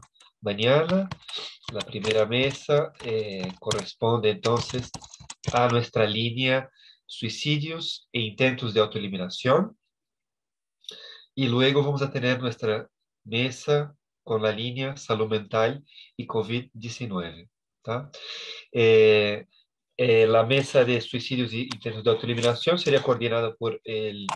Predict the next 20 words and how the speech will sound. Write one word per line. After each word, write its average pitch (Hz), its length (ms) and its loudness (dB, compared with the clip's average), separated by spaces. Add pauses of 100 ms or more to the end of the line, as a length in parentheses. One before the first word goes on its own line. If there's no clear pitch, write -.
(120)
profesor 107 720 0 (840)
Sebastián 113 540 0
Josa. 180 420 4 (200)
Infelizmente 110 560 -6
no 107 160 -2
pude 101 180 -4
estar 98 240 -4
presente 123 420 0
hoy, 196 260 8
entonces 147 500 -2 (240)
yo - 180 -6
voy 120 220 4
a 113 200 6 (280)
oficiar 113 580 0
de, 110 220 2
de 117 160 -8
moderador 107 560 0
de 110 80 -2
la 139 160 0
mesa. 165 500 -6